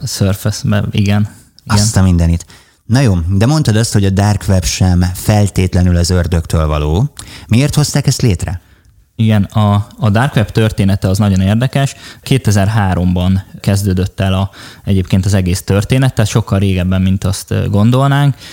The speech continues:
Speaker 1: Ez az amerikai hadi tengerészet
Speaker 2: Hmm.
Speaker 1: kezdte meg a fejlesztését egy, ö, Tor, ö, elnevezésű programnak. Ez a The Onion Router,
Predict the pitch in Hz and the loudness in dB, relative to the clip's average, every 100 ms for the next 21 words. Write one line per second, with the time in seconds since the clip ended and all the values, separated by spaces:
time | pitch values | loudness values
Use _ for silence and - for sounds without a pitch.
0 | - - 107 123 110 107 101 107 101 104 | -14 -2 0 2 2 2 2 2 0 -2
1 | - 104 95 95 87 90 90 92 101 95 | -2 0 2 2 0 -2 -4 0 0 0
2 | 98 95 92 - 98 92 95 - 90 - | -2 -2 -2 -2 -2 0 -2 -4 -4 -2
3 | 110 104 95 101 104 92 90 - 101 90 | -2 0 0 0 0 -2 -2 0 0 -2
4 | - _ - 101 92 101 98 90 95 92 | -6 _ -2 0 2 2 2 2 0 -2
5 | - 98 - 110 143 147 151 156 - - | -2 -4 -2 -2 0 0 0 -2 -6 -20
6 | - - - - 104 98 107 - 110 101 | -18 -18 -8 -2 0 2 0 2 4 4
7 | 95 95 92 - 92 107 | 2 0 -2 -2 -2 -2